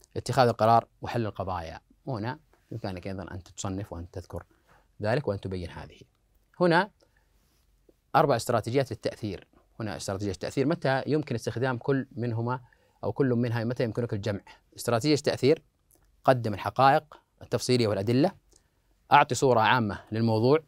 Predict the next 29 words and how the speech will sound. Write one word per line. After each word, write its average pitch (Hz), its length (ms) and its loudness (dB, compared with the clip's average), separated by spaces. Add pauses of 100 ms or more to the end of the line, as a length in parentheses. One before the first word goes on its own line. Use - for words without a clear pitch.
(600)
ركز 135 280 0
على 101 80 4
العلاقات 113 420 2
الانفعا-، 107 640 -2
والانفعالات 104 680 0
العاطفية، 110 580 0 (300)
اعرض 131 220 6
الخيارات 117 420 2
والاحتمالات 110 480 -4
المنطقية. 90 520 -12 (520)
متى 127 180 0
تركز 117 340 -2
على 107 140 -2
واحد، 143 280 2
متى 131 200 -4
تأتي 113 420 -4 (280)
أو - 60 -8
تجمع 110 380 2 (220)
هذه 107 280 -4
الاستراتيجيات 101 640 -6
كلها 92 420 -8 (380)
في، 104 220 -6
في 95 120 -10
ذلك. - 420 -14 (2000)
طبعًا 127 200 4
هنا 214 280 6
مع 165 100 4
النمط 151 280 4
الشمولي 151 500 0